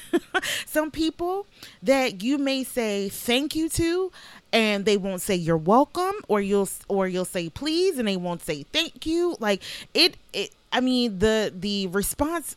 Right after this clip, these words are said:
I see, even on social media, with some people that may ask you a question and you deliver that answer,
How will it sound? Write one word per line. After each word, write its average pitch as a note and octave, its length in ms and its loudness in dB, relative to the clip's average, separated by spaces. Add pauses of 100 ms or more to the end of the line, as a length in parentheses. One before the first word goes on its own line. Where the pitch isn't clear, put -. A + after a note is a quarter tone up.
(280)
I G#3+ 180 2
see, C4+ 400 0
even G4 220 8 (140)
on E4 120 6
social D4 480 6
media, E3+ 640 4 (340)
with B3+ 160 2
some E4 180 2
people C#4+ 380 4
that A#3+ 300 4
may A3+ 380 6
ask C4+ 380 4
you A#3+ 160 4
a F3 60 6
question D#4+ 680 2 (260)
and A#3 160 4
you B3+ 120 4
deliver A3 760 6
that G#3 340 6
answer, F4 560 4